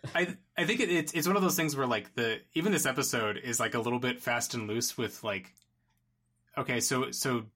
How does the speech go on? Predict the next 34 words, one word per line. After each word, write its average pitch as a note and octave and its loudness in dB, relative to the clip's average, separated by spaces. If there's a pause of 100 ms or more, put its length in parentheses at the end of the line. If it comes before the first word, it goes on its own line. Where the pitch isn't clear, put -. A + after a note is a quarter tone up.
(140)
Q F#3 4
is E3+ 2
definitely C#3+ 0
omnipotent, A2+ -2
but, A2+ -4
like, G#2 -4
is C3 0
he D#3 0
all-knowing? D3 2
Like, C3 -2
he D3 -2
says F#3 2
he's C3 2
all-knowing, G2 -2 (420)
uh, G2+ 0 (160)
and, G2+ -2 (220)
uh, G2+ -4 (160)
and A#2 -6
whatnot, G#2+ -4
but, B2 -2 (220)
and, B2 -6
and A#2 -2
so D3+ 2
does A#2+ 2
the A2+ -2
other A#2 0
Q G2+ -6
that G2 -8
shows G2+ -4
up. F#2+ -4 (100)
But A2+ -2
I'm A#2+ 0
not, C#3 0 (1000)
uh, C#3 -2